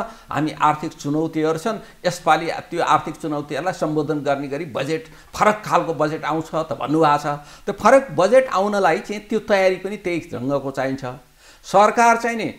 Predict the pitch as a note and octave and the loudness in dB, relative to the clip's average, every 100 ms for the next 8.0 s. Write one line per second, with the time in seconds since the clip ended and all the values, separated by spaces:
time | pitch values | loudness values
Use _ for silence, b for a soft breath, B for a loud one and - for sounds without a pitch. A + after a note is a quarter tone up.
0 | - B2 F3 B3 C4 G#3 C#3 D#3 A3 A#3+ | -8 -2 0 0 -2 -6 -2 2 2 0
1 | G3+ A3+ A3+ F#3 F#3 F#3+ G#3+ C#3 E3+ G#3+ | -4 -4 2 4 4 2 -2 -4 -2 -2
2 | A#3+ E3+ F3 F#3+ F#3 C#3 D3+ E3+ F#3+ G#2 | -2 -2 -2 -2 -2 -2 -4 -4 -6 -8
3 | - - G#2+ C#3+ F#3 A#3 F3+ E3 F3+ F3 | -20 -20 -2 -2 0 -2 -2 -4 -4 -8
4 | D#3+ G3+ G#3 G#3 G#3 - A#3 G3+ D#3+ - | -4 -6 0 0 0 -4 -4 0 0 0
5 | F3+ A3 F3+ G3+ G#3 G3+ A3+ - D#3 D3 | -6 -4 -2 -2 -4 -10 -10 -6 -4 -2
6 | C3 A#2+ B2 C3 A#2 - - C3 D#3 G#3 | -2 -2 -4 -6 -16 -20 -8 -6 -2 -2
7 | F#3+ G3 G3 G#3 A3 G#3+ E3+ F#3 F#3 - | -2 -2 -4 -6 -6 -6 0 0 0 -8